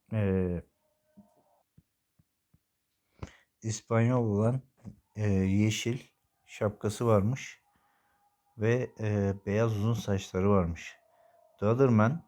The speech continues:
was small and dark. Öteki adam kısa boylu ve, e, esmermiş, dark.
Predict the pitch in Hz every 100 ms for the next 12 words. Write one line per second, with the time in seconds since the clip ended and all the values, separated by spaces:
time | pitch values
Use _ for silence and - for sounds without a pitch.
0 | - 104 98 98 - - 95 98 127 -
1 | 107 101 - 92 80 - _ _ _ _
2 | _ _ _ _ _ _ _ _ _ _
3 | 110 - 101 127 113 110 113 - - -
4 | 113 117 107 110 170 202 _ _ _ -
5 | 92 113 120 - 101 104 101 98 95 95
6 | 95 95 - _ _ _ _ _ _ _
7 | _ _ _ _ _ _ _ _ _ _
8 | 117 110 - 135 104 82 - - - -
9 | - 95 87 - _